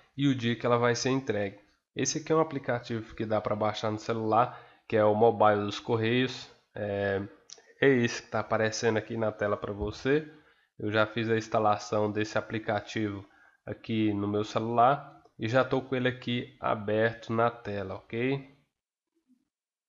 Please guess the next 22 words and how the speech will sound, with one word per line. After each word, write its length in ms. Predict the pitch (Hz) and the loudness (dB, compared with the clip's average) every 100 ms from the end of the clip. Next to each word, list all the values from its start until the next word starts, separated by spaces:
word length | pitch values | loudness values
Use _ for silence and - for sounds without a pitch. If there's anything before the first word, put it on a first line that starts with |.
| _ _ _ - | _ _ _ -18
Ele 140 | 104 | -8
tem 140 | - 107 | 2 2
algumas 400 | 104 107 107 - | 4 2 0 -2
funcionalidades 1080 | 120 - 117 117 117 110 120 131 131 - - | -6 -2 0 2 2 4 6 6 2 -8 -12
e 300 | 123 120 131 | -6 -4 -2
eu 120 | 127 | -2
vou 440 | 107 120 117 117 - - - | -2 -2 -2 -2 -8 -20 -6
mostrar 580 | 113 110 - 113 117 123 | 2 2 4 6 6 6
a 160 | 113 110 | 2 2
ba-, 520 | 107 104 110 113 110 | 0 4 6 8 4
as 100 | 110 | 4
mais 260 | 123 120 | 2 2
básicas 460 | 110 107 110 110 123 | 2 0 0 -2 -6
pra 140 | - | -4
você, 580 | 110 110 107 - 117 113 - - _ | -4 -2 -4 -4 -4 -4 -10 -20 _
eh, 760 | 123 107 107 107 107 107 107 107 | -4 0 2 2 2 2 0 -2
se 180 | - - | -8 -12
situar. 840 | 113 - 127 131 123 107 101 95 - _ _ _ _ _ - _ _ - _ _ _ _ _ _ _ _ _ _ - | -10 -6 -6 -4 -2 0 0 -2 -8 _ _ _ _ _ -20 _ _ -20 _ _ _ _ _ _ _ _ _ _ -10
Com 120 | 120 | 0
o 20 | |
aplicativo 600 | 117 - 143 147 143 139 | 0 0 0 2 2 0
instalado, 600 | 131 - 113 113 135 135 | -4 0 4 8 8 6